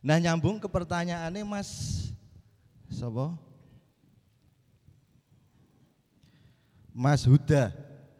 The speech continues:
Terkait halal haram. <laughs> Itu tuduhan yang sudah sangat lama sekali ya. Kalau tadi ini adalah salah satu bentuk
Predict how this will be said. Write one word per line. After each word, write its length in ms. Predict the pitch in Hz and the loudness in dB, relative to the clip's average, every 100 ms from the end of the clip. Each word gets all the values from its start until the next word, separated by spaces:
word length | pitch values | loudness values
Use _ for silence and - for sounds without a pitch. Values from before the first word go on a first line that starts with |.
| - _ _ _ _ _ _ _ _ _ _ _ _ _ _ _ _ _ - _ _ _ _ _ | -20 _ _ _ _ _ _ _ _ _ _ _ _ _ _ _ _ _ -20 _ _ _ _ _
Terkait 320 | 120 123 131 135 - - - - _ _ - | -6 0 0 0 -12 -20 -20 -20 _ _ -14
halal 320 | 107 110 120 | -6 -2 -2
haram. 480 | 117 110 120 110 92 95 - - - _ - _ - | -2 -6 -6 -8 -10 -6 -6 -6 -14 _ -20 _ -20
<laughs> 960 | - _ _ _ _ _ _ _ _ - | -20 _ _ _ _ _ _ _ _ 2
Itu 200 | 165 208 | 8 8
tuduhan 480 | 214 214 - 160 175 | 8 8 10 10 8
yang 160 | 180 160 | 4 0
sudah 240 | - 139 | 2 4
sangat 320 | 147 143 151 | 4 0 -2
lama 240 | 143 147 147 | -4 -2 -2
sekali 480 | 147 143 143 151 | -2 -2 -2 0
ya. 160 | 110 98 123 - - - - - - - _ _ _ _ 131 - _ _ _ _ _ _ _ _ _ _ _ _ _ _ _ _ _ | -2 -4 -8 -18 -20 -20 -20 -20 -20 -20 _ _ _ _ -20 -20 _ _ _ _ _ _ _ _ _ _ _ _ _ _ _ _ _
Kalau 240 | - 156 170 | -4 -2 -2
tadi 400 | 185 175 156 156 | -2 0 0 2
ini 80 | |
adalah 320 | 165 156 143 147 | 0 2 4 4
salah 240 | 151 147 | 2 0
satu 240 | 156 151 | 0 -4
bentuk 480 | 160 - 107 107 139 | 0 -2 -2 -2 -4